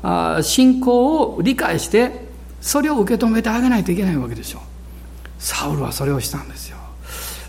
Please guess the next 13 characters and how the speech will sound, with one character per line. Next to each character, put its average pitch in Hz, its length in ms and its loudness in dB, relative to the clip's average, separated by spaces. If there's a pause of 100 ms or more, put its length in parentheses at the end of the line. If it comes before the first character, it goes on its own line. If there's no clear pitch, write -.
私 147 480 -2
は 170 100 0
立 143 100 -2
派 156 320 -8
だ 147 80 -10
と - 100 -6
思 107 100 -6
い 104 40 -6
ま - 160 -14
す。 - 160 -14 (720)
誰 247 200 4
も 285 100 6
戦 254 220 2